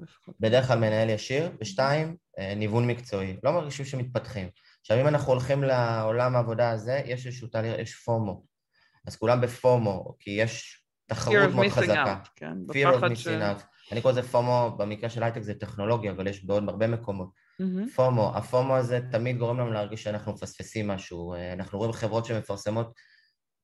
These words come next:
Speaker 2: השכם והערב, אה, שלטי חוצות, וחברות שמנפיקות, וחברות
Speaker 1: נכון.
Speaker 2: שמ-, מ-, משדרות הצלחה. אתה אומר, "אני גם רוצה להיות המיליונר התל אביב הבא"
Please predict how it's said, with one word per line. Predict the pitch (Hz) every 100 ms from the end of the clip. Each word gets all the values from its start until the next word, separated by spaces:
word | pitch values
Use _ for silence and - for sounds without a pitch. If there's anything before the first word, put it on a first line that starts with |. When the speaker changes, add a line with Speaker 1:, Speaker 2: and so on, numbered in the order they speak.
| _ _ _
Speaker 2:
השכם | - - - 117 117
והערב, | 117 110 113 110
אה, | 110
שלטי | 107 107 95 120
חוצות, | - 107 - 120 120
וחברות | 104 - 95 107
שמנפיקות, | 120 113 110 - - - 120 123
וחברות | 104 - 98 107 196
Speaker 1:
נכון. | 120
Speaker 2:
שמ-, | 110 101
מ-, | 104 98 - 92 _ -
משדרות | - 104 117
הצלחה. | 123 - - - 131 143 - _ _ -
אתה | -
אומר, | 107 117 110
"אני | 107
גם | 110
רוצה | 113 117 -
להיות | 107 107 107
המיליונר | 104 101 98 95 104 101 104 107
התל | 107 98
אביב | 98 92 92
הבא" | 87 101